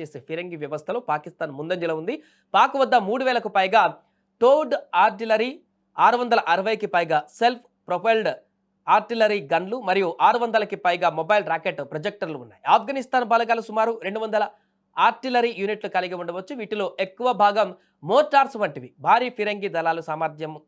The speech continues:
సమర్థవంతంగా వినియోగించేటువంటి సామర్థ్యం కలిగి ఉంది. So పాకిస్తాన్ వద్ద గోరీ, షాహీన్ వంటి బాలిస్టిక్ క్షిపణులు మరియు అణ్వాయుధాలను కూడా మోసుకు వెళ్ళగలిగే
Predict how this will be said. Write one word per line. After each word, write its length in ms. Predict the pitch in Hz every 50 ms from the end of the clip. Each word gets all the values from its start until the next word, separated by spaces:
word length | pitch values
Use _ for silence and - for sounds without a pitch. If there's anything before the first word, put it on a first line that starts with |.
| _ _ -
సమర్థవంతంగా 580 | 180 202 214 202 226 220 214 220 220 190 196
వినియోగించేటువంటి 760 | 170 156 160 175 180 175 170 165 151 - 151 151 156 143 143
సామర్థ్యం 460 | - 147 147 147 143 139 170 202 170 - -
కలిగి 180 | 160 160 175 180
ఉంది. 220 | 160 123 107 98 _ _ _ _ -
So 220 | 247 269 269 247
పాకిస్తాన్ 600 | 214 - - 220 233 262 254 294 - - 277 262
వద్ద 200 | 262 254 208 233
గోరీ, 500 | 214 190 151 190 208 233 240 262 269 254
షాహీన్ 440 | - - 202 190 190 185 240 254 240
వంటి 340 | 233 226 220 190 220 214 190
బాలిస్టిక్ 480 | 135 143 156 180 202 196 - 226 -
క్షిపణులు 480 | - - 180 160 151 190 185 196 196 196
మరియు 340 | 196 180 160 160 165 170 - -
అణ్వాయుధాలను 640 | - 170 175 196 202 202 196 180 185 180 180 175
కూడా 160 | 165 165 170 160
మోసుకు 340 | 151 151 160 156 - -
వెళ్ళగలిగే 540 | 160 156 151 147 147 147 151 151 151 139 -